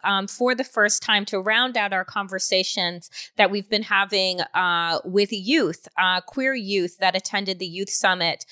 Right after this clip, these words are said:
that is hosted by the It Gets Better Project. And so now I have the delightful pleasure of speaking with Ray Sweet Sandoval, who is the education coordinator at the It Gets Better Project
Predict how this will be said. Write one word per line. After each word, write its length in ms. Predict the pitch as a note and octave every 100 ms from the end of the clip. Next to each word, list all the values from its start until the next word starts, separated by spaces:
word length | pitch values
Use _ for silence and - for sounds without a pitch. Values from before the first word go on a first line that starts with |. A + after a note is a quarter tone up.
| - -
that 100 | G3+
is 140 | F#3+
hosted 560 | - G#3 - A3 F#3+ E3
by 300 | G3 F#3+ F#3+
the 180 | F#3+ F#3+
It 160 | F#3+
Gets 260 | - F3+ -
Better 360 | - F3+ F3+ D#3+
Project. 800 | - - F#3 F3 D3 F#2+ - - _ _ _ -
And 140 | A3
so 160 | C#4 A#3
now 380 | A#3 A#3 C4 C4+
I 80 |
have 280 | B3+ G#3+ G3+
the 480 | G3 F#3+ F#3 F3 -
delightful 460 | E3+ G3 A3 G3 G#3
pleasure 540 | - F#3 F3+ F3+ F3 -
of 120 | F3
speaking 480 | - A3 A3 G#3 F#3
with 180 | F#3 E3+
Ray 400 | F3+ G#3 A#3 C#4+
Sweet 420 | - A3+ G#3+ F#3+
Sandoval, 760 | - G3+ G3+ G#3 G#3 A3 C#4+ - - - -
who 100 | A#3
is 120 | A3+
the 160 | A#3 F#3+
education 600 | A#3+ C4+ C#4+ A#3 A#3 G#3+
coordinator 840 | B3+ A#3+ D#4+ C#4 F#3 D#3+ D#3+ D#3+ -
at 200 | G3+ -
the 100 | G3+
It 280 | - G3 -
Gets 220 | F#3+ -
Better 360 | F3 F#3 F3 E3+
Project 760 | _ - F3 F3 D#3 A2 -